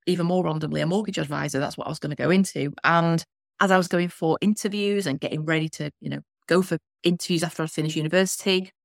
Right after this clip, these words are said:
I couldn't find clothes that fit for a size eight sort of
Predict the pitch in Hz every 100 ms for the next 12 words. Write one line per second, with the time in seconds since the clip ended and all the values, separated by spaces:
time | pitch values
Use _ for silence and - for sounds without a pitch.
0 | _ _ _ - 240 269 - 202 190 -
1 | 202 240 202 - - 240 147 - _ -
2 | 165 160 143 156 - 175 175 165 165 156
3 | - - 165 -